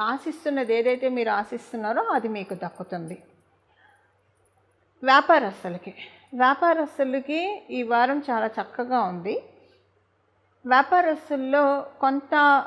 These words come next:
ఒక విషయంలో మీరు జాగ్రత్తగా ఉండాలంటే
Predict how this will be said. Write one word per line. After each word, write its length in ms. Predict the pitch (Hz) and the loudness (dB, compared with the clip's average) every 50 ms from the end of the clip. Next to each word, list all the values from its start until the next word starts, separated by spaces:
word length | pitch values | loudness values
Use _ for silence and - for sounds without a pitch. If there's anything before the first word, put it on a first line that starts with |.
| - - | -2 0
ఒక 240 | 262 262 254 - 302 | 0 0 2 0 0
విషయంలో 540 | 285 277 262 247 - 302 294 294 294 311 | 0 0 -2 -4 -4 -4 -4 -2 0 0
మీరు 320 | 349 320 269 269 254 247 226 | 0 0 -2 -2 -2 -4 -4
జాగ్రత్తగా 560 | 220 214 196 196 196 208 208 202 220 214 208 | -2 0 0 0 -2 -4 -4 -4 -4 -2 -2
ఉండాలంటే 540 | 196 190 190 196 196 208 214 - - 294 | -2 -2 -2 -2 -2 -2 -4 -6 -8 -10